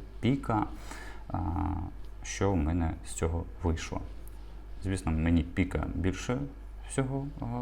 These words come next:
сподобалася. Досить непогано, перехід і так далі. Це ж, е, зображення, як анімацію зробив, е, Pika.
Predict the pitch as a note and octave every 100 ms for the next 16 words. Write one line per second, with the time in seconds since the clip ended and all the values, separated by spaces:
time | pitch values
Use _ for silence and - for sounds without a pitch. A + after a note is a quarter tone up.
0 | B2 - - B2 A#2+ A#2 A#2 A2+ - A2+
1 | A2+ - - F2+ F2+ - D#2 D#2+ D2 D#2
2 | A2+ C#3 B2+ A#2 - - E2+ E2+ - B2
3 | C3 - - - E2+ F2 E2 D#2+ D#2 D#2+
4 | - - - - - - - - - -
5 | - - - G2 D#2+ - - - E2 D#2
6 | D#2+ F#2 A#2 G2+ E2 D#2+ D#2 E2+ - F2
7 | D#2+ E2 F2+ - D2+ - D#2 D2 E2 E2+
8 | - - D#2 D#2 D#2 - D#2+ -